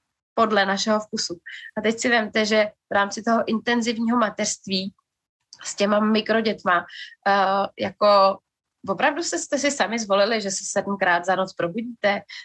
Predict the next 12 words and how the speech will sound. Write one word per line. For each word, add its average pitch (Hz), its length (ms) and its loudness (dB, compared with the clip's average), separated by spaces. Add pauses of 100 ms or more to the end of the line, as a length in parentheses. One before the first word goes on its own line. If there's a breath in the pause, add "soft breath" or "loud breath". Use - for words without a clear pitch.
(140)
Nebo 226 240 2
jste 226 140 -2
si 226 460 0
opravdu 262 360 2
zvolili, 226 440 0
že 214 120 0
budete 202 420 -4
poslouchat, 190 560 -2
já 185 120 2
nevím, 185 300 0
patnáctý 190 560 -2
díl 175 180 -2